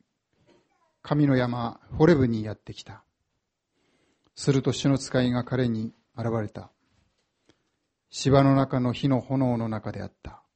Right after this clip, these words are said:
よく見ると、火で燃えていたのに芝は焼け尽きなかった。モーセは言った。「なぜ芝が燃えていかないのか。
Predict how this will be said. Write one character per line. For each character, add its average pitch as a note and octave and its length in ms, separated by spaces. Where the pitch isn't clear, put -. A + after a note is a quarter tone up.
よ C3 140
く C3+ 120
見 B2+ 120
る A#2+ 120
と、 A2 320
火 - 220
で D3 80
燃 C3 220
え - 20
て B2+ 100
い A#2+ 80
た B2 140
の A#2 100
に A2+ 180
芝 B2 320
は A#2 300
焼 A#2 160
け C3 100
尽 - 140
き - 100
な B2 80
か G2+ 120
っ - 60
た。 - 180
モ C#3 200
ー - 20
セ C#3 100
は A#2+ 140
言 G#2+ 80
っ - 40
た。 G#2+ 220
「な D3 160
ぜ D#3+ 140
芝 C3+ 300
が B2 140
燃 A#2+ 200
え - 20
て B2 100
い A2+ 60
か A#2 140
な A2+ 100
い G#2+ 60
の G2+ 100
か。 F2 260